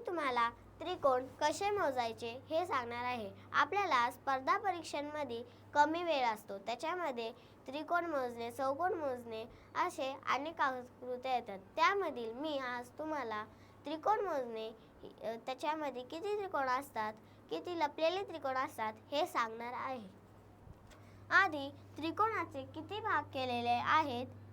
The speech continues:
ते मोजायचे. हा पहिला भाग आहे, हा दुसरा भाग, हा तिसरा भाग, हा चौथा भाग आणि हा पाचवा भाग.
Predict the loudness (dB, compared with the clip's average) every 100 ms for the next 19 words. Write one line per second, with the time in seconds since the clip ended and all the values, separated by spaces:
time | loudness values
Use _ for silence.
0 | 0 2 2 0 -2 -4 -8 -10 -14 -14
1 | -20 -20 -20 -20 -20 -16 2 2 4 0
2 | 0 6 6 8 6 6 6 2 -2 -6
3 | -10 -20 -20 -2 2 2 0 -6 2 6
4 | 6 6 4 4 0 -18 -20 -18 -4 -2
5 | 0 -4 -10 -8 2 4 4 4 4 2
6 | -2 -14 -20 -20 -20 -18 -2 -2 0 -2
7 | -2 0 2 4 6 6 4 0 -16 -20
8 | -20 -20 -12 -6 -4 -2 0 -2 4 4
9 | 4 0 -4 -4 -6